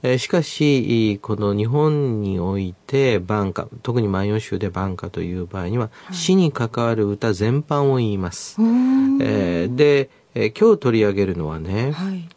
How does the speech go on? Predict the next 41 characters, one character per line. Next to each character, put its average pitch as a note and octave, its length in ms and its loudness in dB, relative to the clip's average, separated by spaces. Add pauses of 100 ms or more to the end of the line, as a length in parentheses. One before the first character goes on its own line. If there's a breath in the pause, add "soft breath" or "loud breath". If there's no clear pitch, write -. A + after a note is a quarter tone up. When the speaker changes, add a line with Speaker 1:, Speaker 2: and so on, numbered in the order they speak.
Speaker 1:
う A#2 60 -6
ん、 G#2 380 -4
竹 C3 260 -2
地 C#3 160 -2
の C#3 140 2
巫 C3+ 160 0
女 G#2 160 -2
と F#2 160 -8
い F2+ 140 -8
う F2 100 -4
巫 F#2 200 -4
女。 - 260 -8 (200)
こ - 160 -4
の A2+ 240 2
竹 G#2+ 240 -4
地 - 140 -6
の G#2+ 80 0
巫 G#2 180 -4
女 F2+ 420 -4
と F#2 140 -4
い F2+ 80 -4
う F2 80 -4
巫 F#2 180 -6
女 E2+ 140 -4
は D2+ 100 -4
で D#2+ 120 -12
す - 140 -12
ね、 F2+ 100 -2
太 E2 180 -6
政 B2 300 0
大 B2+ 240 0
臣 F2 200 -6
で E2 120 -6
あ E2 40 -6
り E2 120 -8
ま F2 120 -6
す - 200 -12
の E2 100 -8
で、 - 220 0
Speaker 2:
う A#3+ 60 4
ん。 A#3 220 4